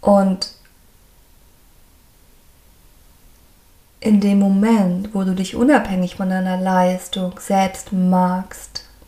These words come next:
da hast du den Lottogewinn gemacht.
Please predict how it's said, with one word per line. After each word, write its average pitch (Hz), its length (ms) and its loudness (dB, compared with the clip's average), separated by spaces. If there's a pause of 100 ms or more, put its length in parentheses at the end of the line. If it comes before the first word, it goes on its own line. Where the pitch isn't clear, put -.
(100)
da 196 240 -4
hast 196 300 -4
du 196 480 -2
den 185 120 2
Lottogewinn 170 680 2
gemacht. 180 540 -2